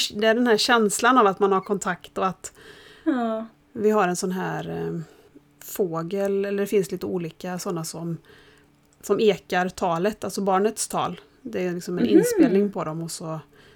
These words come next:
Speaker 1: säger han tillbaka. Så
Speaker 2: Ja,
Speaker 1: vi har
Speaker 2: just det,
Speaker 1: en,
Speaker 2: okej.
Speaker 1: en sån flamingo, jag tror det finns lite olika figurer.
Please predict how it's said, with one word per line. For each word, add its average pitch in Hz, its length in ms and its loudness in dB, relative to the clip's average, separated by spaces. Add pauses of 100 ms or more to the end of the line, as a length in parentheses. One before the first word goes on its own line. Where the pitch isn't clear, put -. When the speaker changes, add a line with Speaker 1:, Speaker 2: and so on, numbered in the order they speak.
(140)
Speaker 1:
säger 175 260 -6
han 165 120 -6
tillbaka. 175 480 -2 (920)
Så 294 100 6
Speaker 2:
Ja, 392 40 2
Speaker 1:
vi - 80 4
har - 120 6
Speaker 2:
just 180 100 4
det, 170 80 -2
Speaker 1:
en, 180 240 2
Speaker 2:
okej. 180 120 4
Speaker 1:
en 180 120 0
sån 165 200 -6
flamingo, 175 520 -2
jag 180 100 -4
tror 185 140 -8
det 160 60 -8
finns 156 260 -12
lite 151 140 -14
olika 143 400 -14 (140)
figurer. 160 420 -10